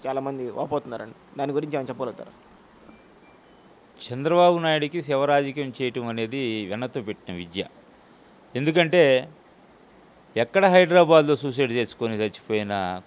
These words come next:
Speaker 2: కోడెల శివప్రసాద్ శవాన్ని జిల్లాల వారీగా తిప్పి,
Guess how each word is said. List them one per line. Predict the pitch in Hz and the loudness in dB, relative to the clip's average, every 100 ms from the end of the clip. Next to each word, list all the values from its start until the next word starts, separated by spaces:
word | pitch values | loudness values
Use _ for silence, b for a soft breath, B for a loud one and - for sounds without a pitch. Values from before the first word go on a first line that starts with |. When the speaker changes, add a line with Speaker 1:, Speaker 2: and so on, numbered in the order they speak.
| - | -4
Speaker 2:
కోడెల | 113 131 170 156 | 0 2 2 0
శివప్రసాద్ | 135 120 123 131 107 101 | -2 -4 -4 -2 -2 -2
శవాన్ని | 104 104 120 113 120 107 87 - _ _ _ _ - - _ _ _ _ _ _ _ _ _ _ - | -4 0 0 -2 -6 -8 -10 -18 _ _ _ _ -20 -20 _ _ _ _ _ _ _ _ _ _ -4
జిల్లాల | 131 160 214 220 | 2 8 10 10
వారీగా | 202 190 185 180 | 10 10 8 4
తిప్పి, | 170 - 147 - 170 135 131 | 4 2 -4 0 2 2 0